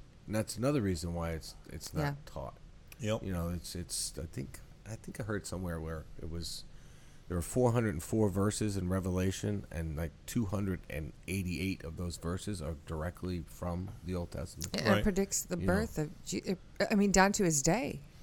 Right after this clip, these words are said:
Speaker 1: Oh,
Speaker 2: It's
Speaker 1: the day of the Lord.
Speaker 2: Uh, it's
Speaker 1: Daniel
Speaker 2: amazing. Yeah.
Speaker 1: and
Speaker 3: I
Speaker 2: Just
Speaker 3: can also tell you that in, in, in a lot of people, people's minds, prophecy is doom and gloom. Instead of, it, it's, it's a time clock. It's actually a warning,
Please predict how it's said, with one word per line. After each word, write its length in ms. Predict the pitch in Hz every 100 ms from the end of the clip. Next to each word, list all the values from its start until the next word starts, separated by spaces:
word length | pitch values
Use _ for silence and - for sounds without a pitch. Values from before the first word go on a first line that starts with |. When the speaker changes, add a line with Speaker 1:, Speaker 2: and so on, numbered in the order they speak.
| - -
Speaker 1:
Oh, 100 | -
Speaker 2:
It's 140 | 98 -
Speaker 1:
the 60 |
day 360 | 80 107 110 113
of 80 | 95
the 80 | 90
Lord. 580 | 90 117 117 117 110 -
Speaker 2:
Uh, 180 | 92 269 285
it's 140 | 262
Speaker 1:
Daniel 40 | 247
Speaker 2:
amazing. 600 | 226 247 190 - 214 208
Yeah. 100 | 220
Speaker 1:
and 680 | 202 170 - - - -
Speaker 3:
I 60 | 165
Speaker 2:
Just 160 | 226 185
Speaker 3:
can 60 |
also 240 | 190 190 175
tell 260 | 196 156
you 160 | 139 131
that 300 | 123 123 123
in, 240 | 131 113 117
in, 340 | 131 117 113 - -
in 160 | 135 113
a 60 |
lot 320 | 107 110 120 143
of 100 | -
people, 420 | 131 - 101 - - - - - - -
people's 380 | - 135 131 110
minds, 480 | 113 110 104 98 95
prophecy 680 | - 135 135 - - 127
is 240 | 120 113 104
doom 300 | 104 113 110
and 120 | 107
gloom. 380 | 104 101 98 92 - - - - - - - -
Instead 500 | 120 - - 139 131
of, 280 | 120 107 -
it, 100 | 127 -
it's, 200 | 123 - -
it's 200 | 120 120
a 60 |
time 340 | - - 120 120
clock. 320 | - 90 - -
It's 180 | 120
actually 320 | 156 156 - 156
a 60 |
warning, 580 | 123 113 120 127 117 85